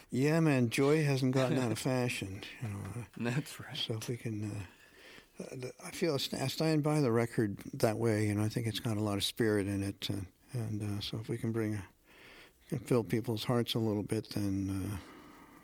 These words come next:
Speaker 1: then let it be. <laughs>
Speaker 2: believe that's gonna happen from what I've heard. Have you, um, have you been digging any new tunes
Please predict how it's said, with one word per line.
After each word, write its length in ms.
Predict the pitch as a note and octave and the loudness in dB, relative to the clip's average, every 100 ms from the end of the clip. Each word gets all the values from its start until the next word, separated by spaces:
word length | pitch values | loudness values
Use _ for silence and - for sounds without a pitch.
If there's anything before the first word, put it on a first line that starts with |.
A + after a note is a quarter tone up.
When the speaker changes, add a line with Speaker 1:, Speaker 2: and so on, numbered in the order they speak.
| - C#3 | -10 -8
Speaker 1:
then 180 | G#2 G2+ | -6 -6
let 120 | G#2+ | -6
it 100 | A2 | -6
be. 180 | A2 A2+ - - | -6 -6 -10 -12
<laughs> 80 | - - _ _ _ _ _ - | -10 -10 _ _ _ _ _ -8
Speaker 2:
believe 200 | A#2 A#2+ | -2 0
that's 240 | A2 G#2+ - | 2 0 -2
gonna 200 | G2+ F#2+ | -4 -2
happen 400 | F#2+ G2 F#2+ F#2 | -2 -4 -8 -8
from 160 | - G2+ | -6 -4
what 140 | G2+ | -2
I've 160 | G2 F#2+ | -4 -6
heard. 220 | F#2+ A2 - _ _ - - - - - - - _ _ _ _ - | -10 -12 -18 _ _ -20 -20 -18 -18 -20 -20 -20 _ _ _ _ -2
Have 220 | B2+ A#2+ | 0 0
you, 380 | B2+ C#3+ C#3 - | 0 0 0 -4
um, 500 | - B2+ A#2 A2 G#2+ A2 _ _ | -6 -4 -2 -4 -6 -10 _ _
have 120 | - A#2 | -4 0
you 60 | |
been 180 | A#2 A#2+ | 2 2
digging 320 | A2 A#2 B2+ | 2 2 2
any 360 | B2+ B2 A#2 A2 - | 2 2 2 -2 -2
new 220 | A2 A#2 | 2 2
tunes 720 | A2+ - A#2 B2+ D3+ D3+ - | 2 2 2 2 0 -4 -12